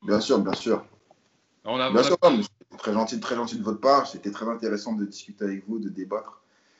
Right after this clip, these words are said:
Speaker 1: C'est, c'est fait un plaisir de m'avoir invité. Merci à vous.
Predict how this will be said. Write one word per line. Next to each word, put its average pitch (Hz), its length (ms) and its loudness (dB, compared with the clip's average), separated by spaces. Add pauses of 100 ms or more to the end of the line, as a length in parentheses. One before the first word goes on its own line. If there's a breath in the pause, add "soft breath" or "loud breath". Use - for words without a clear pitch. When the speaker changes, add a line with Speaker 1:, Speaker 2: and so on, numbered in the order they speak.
(440)
Speaker 1:
C'est, 95 360 -6
c'est 101 160 -8
fait 104 140 -2
un 104 80 8
plaisir 110 320 6
de 123 80 4
m'avoir 107 280 4
invité. 101 300 -2
Merci 101 240 -4
à 98 60 -2
vous. 101 180 -6